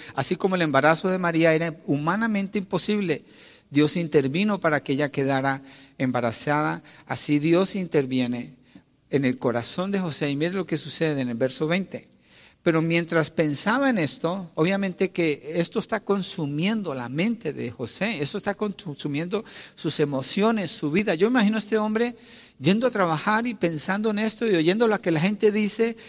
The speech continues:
y, y, y pensando que él ama a esta jovencita, teniendo que lidiar con todo esto. Dice,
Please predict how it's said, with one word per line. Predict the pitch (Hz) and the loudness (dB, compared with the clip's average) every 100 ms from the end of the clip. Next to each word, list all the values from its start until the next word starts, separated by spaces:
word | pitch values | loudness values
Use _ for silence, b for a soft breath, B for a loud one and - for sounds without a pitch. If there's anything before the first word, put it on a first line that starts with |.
| B B B | B B B
y, | 175 | 0
y, | 165 - 180 175 165 - | 2 2 2 2 2 -2
y | |
pensando | 160 170 160 180 208 | -2 -2 0 0 0
que | - 196 | 2 4
él | 190 | 6
ama | 170 208 247 233 | 6 6 6 4
a | 185 | 2
esta | - 170 | 0 0
jovencita, | 165 151 139 160 160 185 185 | 2 2 0 -2 0 -2 -2
teniendo | - 160 170 220 | -2 -2 2 0
que | 226 | 0
lidiar | 196 175 180 254 | -2 2 0 0
con | - 185 | -4 -2
todo | 170 151 | 0 2
esto. | 143 - | 0 2
Dice, | 165 156 175 | 0 0 -4